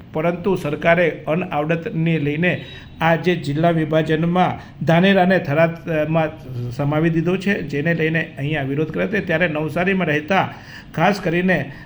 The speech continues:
જે ધા-, ધાનેરાના રહેવાસીઓ છે, એમને આજે મ-, ફુવારાથી રેલી યોજી હતી.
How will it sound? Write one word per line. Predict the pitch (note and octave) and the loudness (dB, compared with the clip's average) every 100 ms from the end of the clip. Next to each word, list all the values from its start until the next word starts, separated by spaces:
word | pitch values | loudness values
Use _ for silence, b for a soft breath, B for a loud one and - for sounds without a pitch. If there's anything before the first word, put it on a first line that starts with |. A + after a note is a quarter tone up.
| B C3+ | B 2
જે | F3+ | 2
ધા-, | F3+ C#3+ D3+ D3+ C#3+ | 2 0 0 0 -2
ધાનેરાના | D3+ E3 F#3 F3+ F3 | 2 4 6 6 4
રહેવાસીઓ | D3 D#3 D#3 F#3+ F#3+ | 2 0 -2 -2 -4
છે, | G3 | -2
એમને | G3 D#3+ D3+ E3 E3 | -2 -2 0 0 -2
આજે | D3 C#3+ D#3+ C3+ | -4 0 0 -2
મ-, | C#3 C#3+ C#3 C#3 D3 C3+ | -4 -4 -4 -4 -4 -2
ફુવારાથી | D#3 E3 F3 E3+ F3 | 2 4 4 2 0
રેલી | D3 D3 E3 | 0 0 0
યોજી | F3 E3+ F#3+ | 0 2 0
હતી. | G3 G3 | 0 -2